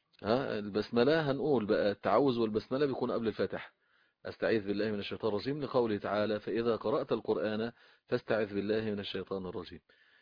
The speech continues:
طب الاستعاذة ديت في كل ركعة من ركعات الصلاة ولا في أول ركعة فقط؟ الصواب أنها في كل ركعة من ركعات الص-، الصلاة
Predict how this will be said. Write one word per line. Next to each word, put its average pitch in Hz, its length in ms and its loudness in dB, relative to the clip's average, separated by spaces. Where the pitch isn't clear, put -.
طب 101 140 4
الاستعاذة 113 540 2
ديت 117 300 0
في 104 100 -6
كل 120 240 0
ركعة 120 280 0
من 107 120 -2
ركعات 104 380 -2
الصلاة 117 360 2
ولا 143 160 0
في - 60 -6
أول 120 160 0
ركعة 113 240 0
فقط؟ 107 380 -2
الصواب 131 560 8
أنها 131 260 2
في 123 140 -2
كل 113 200 -2
ركعة 117 280 2
من 104 60 0
ركعات 101 380 -2
الص-، - 160 -12
الصلاة 90 420 -6